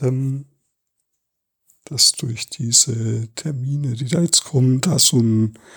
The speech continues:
Losrenngefühl in mir entsteht, aber das muss ja auch gar nicht sein. Also ich kann da ja auch trotzdem, ja, entspannt bleiben.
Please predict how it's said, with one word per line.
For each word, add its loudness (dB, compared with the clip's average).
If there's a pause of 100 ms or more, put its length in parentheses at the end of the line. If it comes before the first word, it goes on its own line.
(600)
Losrenngefühl 2
in 0
mir 0
entsteht, 0
aber 0
das -2
muss 2
ja 0
auch -4
gar -4
nicht 2
sein. -2
Also -2
ich -6
kann -6
da -4
ja -6
auch -8 (1200)
trotzdem, -2 (1700)
ja, -8 (160)
entspannt -10
bleiben. -10